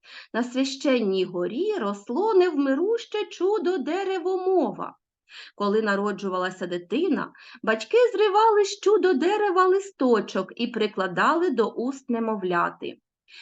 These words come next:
І дитя вбирало з того священного листочка силу волелюбного народу. Починало говорити мовою своїх батьків,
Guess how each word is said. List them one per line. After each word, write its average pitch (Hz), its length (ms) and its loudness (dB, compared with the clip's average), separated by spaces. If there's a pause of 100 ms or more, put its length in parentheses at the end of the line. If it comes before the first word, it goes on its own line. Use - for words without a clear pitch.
(180)
І 220 100 -2
дитя 240 480 2
вбирало 330 720 2
з - 100 -14
того 208 300 -2
священного 202 880 -2
листочка 208 800 -2
силу 392 580 0
волелюбного 208 840 0
народу. 175 640 -2 (380)
Починало 208 600 2
говорити 202 600 0
мовою 196 440 0
своїх 185 460 -6
батьків, 175 600 -2